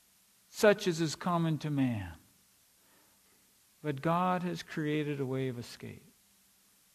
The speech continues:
Two things from that passage, First Corinthians ten thirteen. Two things from that passage which are in-, instructional. First, the deceiver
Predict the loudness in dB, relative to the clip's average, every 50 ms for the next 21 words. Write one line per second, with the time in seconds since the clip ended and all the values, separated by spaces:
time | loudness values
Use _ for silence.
0 | _ _ _ _ _ _ _ _ _ _ _ _ _ -8 -4 -4 -2 -2 -2 -2
1 | -2 -2 -4 -4 -2 0 0 0 -2 -2 -2 -2 -2 -2 -4 -8 -12 -12 -12 -10
2 | -8 -6 -6 -6 -6 -6 -4 -4 -4 -4 -6 -6 -6 -6 -6 -4 -4 -2 -2 -2
3 | -4 -6 -6 -6 -4 -2 -2 -2 -2 -2 -2 -2 0 0 -2 -2 -4 -4 -4 -4
4 | -2 0 0 0 0 0 0 0 0 0 0 -2 -6 -8 -8 -8 -6 -4 -2 0
5 | 0 0 0 -2 -4 -6 -4 -4 -4 -4 -2 0 0 0 -2 -4 -6 -4 -4 -2
6 | 4 8 8 8 8 8 4 -2 -8 -16 -20 -20 -20 -16 -16 -16 -16 -18 -20 _
7 | _ _ _ _ _ _ _ _ _ _ -4 0 2 2 2 2 2 4 4 4
8 | 6 6 6 6 6 4